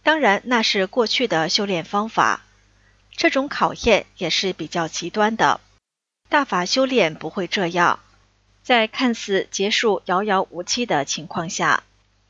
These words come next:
能够放下对名利情的执着，才是真正的放下。路遥知马力，日久见人心，一点不假。师父用自己的承受，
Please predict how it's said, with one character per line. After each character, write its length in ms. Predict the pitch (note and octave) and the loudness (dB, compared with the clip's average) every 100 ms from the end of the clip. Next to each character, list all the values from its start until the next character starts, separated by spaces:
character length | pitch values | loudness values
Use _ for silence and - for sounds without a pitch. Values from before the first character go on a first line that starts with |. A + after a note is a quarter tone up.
| _ _ - | _ _ -4
能 160 | B3+ | -2
够 220 | D4 D#4 | 4 4
放 260 | C#4 D#4 A#3+ | 4 2 0
下 320 | - F#3+ - - | 2 2 2 0
对 260 | G#3+ F#3 - | 0 0 -4
名 260 | F#3+ F3 | -8 -6
利 120 | B3+ A#3 | -6 -6
情 240 | - D#3 | -6 -6
的 120 | - | -6
执 200 | - E3+ | -4 -6
着， 320 | F#3+ D#3 E3 - _ _ _ _ - | -2 2 2 0 _ _ _ _ -6
才 180 | G#3 | -2
是 280 | - - G3+ | 0 2 2
真 240 | G3+ C4+ C#4 | 2 -2 0
正 160 | B3+ | -2
的 100 | D3 | -2
放 240 | - E3 E3+ | -2 -4 -2
下。 300 | E3+ C#3 - _ _ _ _ - - | -2 0 -2 _ _ _ _ -20 -8
路 140 | - C#4 | 0 2
遥 300 | G#3 F3 G3+ | 4 4 2
知 200 | - C#4 | -2 -4
马 280 | B3+ B2 B2 | 0 -2 -2
力， 340 | F#3+ F3+ - _ _ | -2 -2 -4 _ _
日 140 | - A3 | -6 -4
久 320 | - E3 D#3 | 0 2 0
见 240 | - G#3 | 0 -2
人 240 | D3+ D3 F3 | -2 -8 -6
心， 340 | - A#3+ C4 _ _ - | -2 -2 -4 _ _ -8
一 120 | G3+ | -4
点 200 | E3 D#3 | -2 -4
不 140 | F#3+ | -8
假。 340 | - D#3+ C2+ - _ _ _ _ _ _ _ - | -4 -2 -2 -6 _ _ _ _ _ _ _ -4
师 220 | - E4+ | 0 0
父 260 | - B3 - | 4 2 4
用 240 | C4 A3 | 0 0
自 160 | - C#4 | -2 -4
己 120 | - | -4
的 140 | - C#3+ | -4 -4
承 240 | F#3+ - | -4 -2
受， 340 | - A#3+ E3+ | 2 4 4